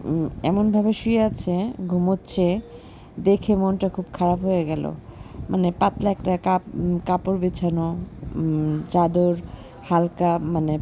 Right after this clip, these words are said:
পাতলা একটা কাপড় জড়িয়ে ঠান্ডা থেকে বাঁচার চেষ্টা করছে। ইস, এটা যে কতটা হৃদয় বিদারক। শীত পড়ছে ধীরে ধীরে। আমরা হয়তো এই সময়টায় গরম কাপড়,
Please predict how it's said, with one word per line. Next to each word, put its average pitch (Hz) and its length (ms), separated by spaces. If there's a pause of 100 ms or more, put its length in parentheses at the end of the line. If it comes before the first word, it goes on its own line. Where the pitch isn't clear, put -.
পাতলা 226 400
একটা 196 240
কাপড় 165 640
জড়িয়ে 170 500 (520)
ঠান্ডা 180 400
থেকে 180 280
বাঁচার 165 320 (100)
চেষ্টা 165 340
করছে। 151 520 (100)
ইস, - 360
এটা 165 280
যে 170 200
কতটা 170 340
হৃদয় 160 360
বিদারক। 160 460 (720)
শীত 196 220 (120)
পড়ছে 185 360
ধীরে 170 260
ধীরে। 165 440
আমরা 170 340
হয়তো 175 360 (400)
এই 190 120
সময়টায় 190 680
গরম 180 480
কাপড়, 175 520